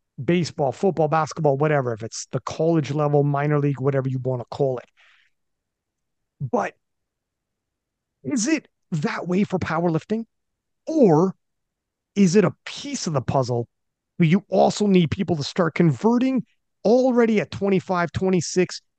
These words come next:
because burnout, because keeping the enthusiasm, beca-, if, is there other factors you think? 'Cause France had stars coming from juniors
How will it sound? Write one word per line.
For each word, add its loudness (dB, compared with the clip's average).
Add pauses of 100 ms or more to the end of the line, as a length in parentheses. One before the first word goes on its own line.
(100)
because 0 (340)
burnout, 0 (240)
because -2
keeping -2
the 2
enthusiasm, -2
beca-, -4
if, -4
is 2
there -2
other 0
factors -6
you -4
think? -12 (320)
'Cause 0 (180)
France 0
had -6
stars -2 (400)
coming 4
from 4
juniors 2